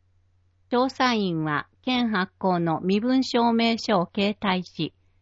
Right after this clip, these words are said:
腕章をつけています。問い合わせ、県企業庁鎌倉水道営業所。電話、零四六七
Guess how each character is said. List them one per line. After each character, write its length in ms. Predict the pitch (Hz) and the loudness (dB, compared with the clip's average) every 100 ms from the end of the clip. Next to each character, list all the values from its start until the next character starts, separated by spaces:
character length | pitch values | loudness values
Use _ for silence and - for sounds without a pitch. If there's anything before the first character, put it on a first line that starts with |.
| _ _ | _ _
腕 260 | 208 240 247 | 4 4 2
章 460 | - 240 226 220 | 0 2 4 2
を 100 | 214 | 0
つ 140 | 214 - | -2 -4
け 160 | 202 | -4
て 160 | - 147 | -2 -4
い 100 | 143 | -2
ま 200 | 139 143 | -2 -4
す。 260 | - - _ _ _ _ _ _ _ _ _ _ _ _ _ _ _ | -8 -20 _ _ _ _ _ _ _ _ _ _ _ _ _ _ _
問 220 | 247 254 | 0 2
い 60 | 247 | 4
合 140 | 233 | 2
わ 160 | 208 208 | 2 0
せ、 340 | - 180 170 - _ _ _ | -2 -4 -4 -8 _ _ _
県 300 | - 269 240 | -2 2 2
企 260 | 220 208 190 | 0 -4 2
業 260 | 240 214 | 4 2
庁 400 | 202 - 151 139 - | 0 -2 -2 -2 0
鎌 280 | 208 233 | 2 2
倉 280 | 240 233 233 | 0 0 0
水 340 | - 226 226 208 | -2 -2 -2 0
道 280 | 208 196 - | 2 2 2
営 240 | 180 190 | 0 0
業 240 | 175 170 175 | -2 -4 -6
所。 320 | - 135 123 _ _ _ _ _ _ _ _ _ | -4 -6 -6 _ _ _ _ _ _ _ _ _
電 320 | 226 247 247 | 0 2 2
話、 240 | 226 202 - _ _ | 2 0 -2 _ _
零 260 | 214 247 262 | 2 4 4
四 260 | 254 214 | 2 2
六 300 | 170 170 - | 0 -2 -2
七 380 | 196 180 151 143 | 0 0 -2 -6